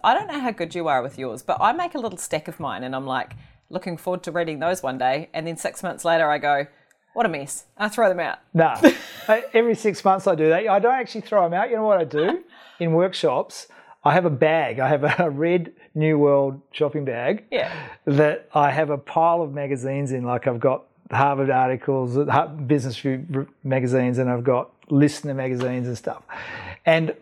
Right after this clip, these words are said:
Speaker 2: I, I have a, some glue in there and some scissors, and I give it to participants to go, "Right,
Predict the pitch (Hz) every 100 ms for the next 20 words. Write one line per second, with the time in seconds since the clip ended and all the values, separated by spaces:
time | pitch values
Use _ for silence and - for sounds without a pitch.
0 | - 160 160 151 - 139 143 143 135 139
1 | _ _ _ - - - - 156 131 147
2 | 143 143 147 151 156 160 156 170 - 269
3 | 147 107 131 147 147 160 170 165 - 175
4 | 170 175 180 185 - 165 202 - 170 151
5 | 160 156 175 220